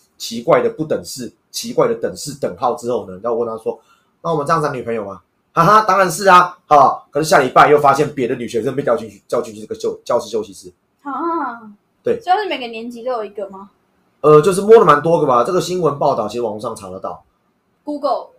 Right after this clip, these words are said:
Speaker 2: 补教逻辑。
Speaker 1: 对，然后最后会比较康是因为有个女的，她很喜欢，可是这个女的没有很崇拜她，就是觉得，哦，还不错的老师，就这样而已。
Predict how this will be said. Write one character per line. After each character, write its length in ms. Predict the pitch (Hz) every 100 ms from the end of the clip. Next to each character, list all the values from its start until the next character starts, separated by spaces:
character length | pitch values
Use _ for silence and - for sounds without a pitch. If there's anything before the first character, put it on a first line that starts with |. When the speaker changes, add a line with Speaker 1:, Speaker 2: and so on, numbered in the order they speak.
| _
Speaker 2:
补 240 | 254 226
教 260 | - 277 220
逻 200 | 214 208
辑。 100 | -
Speaker 1:
对， 200 | 226 185
然 100 | 196
后 280 | 226 240 226
最 180 | - 247
后 80 | 240
会 100 | 226
比 60 |
较 80 | 226 -
康 200 | 196 226
是 160 | -
因 80 | 196
为 120 | 196 151
有 100 | 113
个 100 | 131
女 200 | 120 98
的， 240 | 101 92 _ -
她 180 | 190
很 120 | 190 175
喜 240 | 131 90
欢， 260 | 101 113 104
可 100 | 156
是 80 | 202
这 60 | 240
个 100 | 165
女 140 | 117
的 80 | 113
没 100 | 147
有 100 | 123
很 120 | 95
崇 120 | 92
拜 160 | 107 98
她， 220 | 90 87 _ _ _ _ _
就 100 | -
是 140 | 147 139
觉 120 | 135
得， 80 | 120 117
哦， 100 | 107
还 140 | 110
不 120 | 110
错 200 | 123 135 104
的 40 |
老 60 | 90
师， 140 | -
就 120 | 107 104
这 80 | 107
样 120 | 90
而 80 |
已。 100 | 90